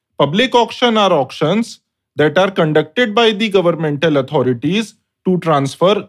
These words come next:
rights or property. Normally speaking, the decision to accept the tender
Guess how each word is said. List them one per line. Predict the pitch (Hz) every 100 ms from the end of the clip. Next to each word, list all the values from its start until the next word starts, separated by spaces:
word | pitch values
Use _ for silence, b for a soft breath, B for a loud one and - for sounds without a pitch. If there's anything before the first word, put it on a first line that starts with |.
| -
rights | 123 135 208 - -
or | 139 143
property. | - 180 175 254 226 190 110 101 98 _ _ _ _ _ 151
Normally | 165 208 254 254 254
speaking, | - 170 127 156 190 226 - -
the | 156
decision | 165 147 170 139 233 240
to | 254
accept | 233 220 220 190 -
the | 185
tender | 175 151 131 139 208